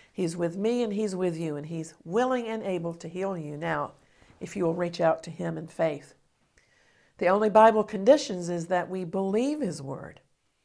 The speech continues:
that we put our trust in him, the great physician, that we repent of our sins,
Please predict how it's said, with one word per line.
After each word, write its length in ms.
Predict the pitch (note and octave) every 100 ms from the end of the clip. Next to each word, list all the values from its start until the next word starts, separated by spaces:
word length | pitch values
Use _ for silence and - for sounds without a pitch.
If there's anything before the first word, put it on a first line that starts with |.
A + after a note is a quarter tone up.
| _ _ _ _ _ -
that 120 | E3
we 100 | F3+
put 220 | F3+ C#4+
our 120 | C#4+
trust 440 | C4+ - C#4 D4+ -
in 120 | F3
him, 300 | E3+ D3 D#3+
the 80 | D#3+
great 300 | G3 G#3 -
physician, 580 | B3 B3 A#3 - A2 - _ _ _ _ _ _ _ -
that 180 | F#3 -
we 120 | F3+
repent 400 | E3+ E3+ A3+ B3+
of 120 | C#4+
our 140 | C#4+ D4
sins, 680 | - C#4+ F3 D3+ D#3 -